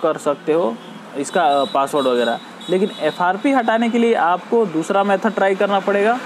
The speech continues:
उसके लिए आपका, अ, इसको Gmail पे bypass करके जाना रहता है, उसकी भी video मैं आपको बना के दिखा दूंगा किस तरह से इसका एफ़आरपी bypass करते हैं। बहुत ही simple है।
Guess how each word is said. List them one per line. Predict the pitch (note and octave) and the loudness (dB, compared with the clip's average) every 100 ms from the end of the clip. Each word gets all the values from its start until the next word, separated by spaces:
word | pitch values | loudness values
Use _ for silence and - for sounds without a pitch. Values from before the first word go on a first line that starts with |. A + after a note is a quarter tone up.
| - - | -10 -4
उसके | A3 G#3+ C4 | -2 0 0
लिए | B3+ B3+ | 2 2
आपका, | A#3+ - G#3+ G#3+ A3 G#3+ G#3 G#3+ | 2 0 -2 0 2 4 2 2
अ, | G3 | 2
इसको | E3+ G3 - | 2 0 0
Gmail | F#3 G#3 A3+ A3+ | 0 2 2 2
पे | A3 | 2
bypass | F#3+ F#3+ G3+ G#3 | 2 2 0 0
करके | G#3 F#3+ | 0 0
जाना | F3 F3+ G3 | 0 2 2
रहता | F#3 F3+ | 2 2
है, | F#3+ | 2
उसकी | G3 G3 A#3 | 2 2 2
भी | |
video | A3 G#3 G#3+ G#3 | 2 2 2 2
मैं | G3 | 2
आपको | F3+ F3 F#3+ | 0 0 0
बना | F3 E3+ | 2 2
के | F3+ | 0
दिखा | E3+ F3 F3 | 0 0 0
दूंगा | F#3 F#3 | 0 -2
किस | F3+ F#3 | -2 -2
तरह | F3 E3 | 0 0
से | E3+ | -2
इसका | E3 D#3+ | -2 0
एफ़आरपी | D3 D3+ D3 | 0 0 0
bypass | E3+ E3 D#3+ D#3 | 0 2 2 -2
करते | - D#3+ - | 0 -2 0
हैं। | F3+ A3+ - - - - | -2 -2 -8 -20 -10 0
बहुत | F#3+ G3+ | 0 0
ही | |
simple | G#3 G3+ G3 F#3+ | -2 0 2 2
है। | F#3+ | 2